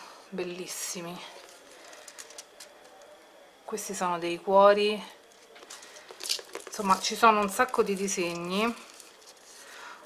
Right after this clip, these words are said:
Ora non mi sto qui tanto a soffermare, se no stiamo fino a domani.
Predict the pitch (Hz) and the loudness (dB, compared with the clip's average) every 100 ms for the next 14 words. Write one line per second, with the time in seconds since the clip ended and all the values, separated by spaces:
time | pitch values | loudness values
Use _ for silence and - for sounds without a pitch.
0 | - 196 190 175 175 180 - 190 190 180 | -8 -2 0 0 -4 -4 -2 -2 -4 -2
1 | 185 180 185 - 190 - 196 196 196 175 | -2 -2 -4 -6 -6 -4 0 2 2 0
2 | 185 190 190 185 170 170 190 175 180 175 | -4 -6 -6 -6 -6 -4 -2 -4 -2 2
3 | 160 156 180 | 2 2 -2